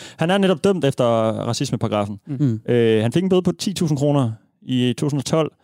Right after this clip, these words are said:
Speaker 1: Øhm, og tre, øh, videoer, han har lagt op, blev taget ned.
Speaker 2: Okay.
Speaker 1: Øhm, han, der er en masse ting i de her videoer, og de ligger jo ikke rigtig derude længere. Jeg har set nogle citater og sådan noget.
Speaker 3: Mm.
Speaker 2: Mm.
Speaker 1: Øh, men han er sådan rimelig meget ude efter,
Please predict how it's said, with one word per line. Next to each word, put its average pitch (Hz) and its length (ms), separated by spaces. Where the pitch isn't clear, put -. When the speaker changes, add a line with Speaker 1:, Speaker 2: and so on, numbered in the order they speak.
Speaker 1:
Øhm, 120 480
og 127 120
tre, 190 360
øh, 135 220
videoer, 143 280
han 117 80
har 120 80
lagt 120 120
op, 143 160
blev 120 320
taget 123 240
ned. 135 160
Speaker 2:
Okay. 180 260
Speaker 1:
Øhm, 107 400
han, 110 280
der 135 80
er 143 40
en 147 100
masse 151 300
ting 143 260
i 113 40
de 110 160
her 110 80
videoer, 104 280
og 101 180
de 131 80
ligger 151 200
jo 127 40
ikke 123 100
rigtig 120 160
derude 120 220
længere. 117 360
Jeg 120 80
har 117 60
set 151 140
nogle 127 140
citater 123 400
og 101 60
sådan - 180
noget. 92 180
Speaker 3:
Mm. 151 60
Speaker 2:
Mm. 135 280
Speaker 1:
Øh, 110 220
men 113 140
han 135 160
er 135 60
sådan 156 260
rimelig 196 300
meget 175 300
ude 180 340
efter, 143 320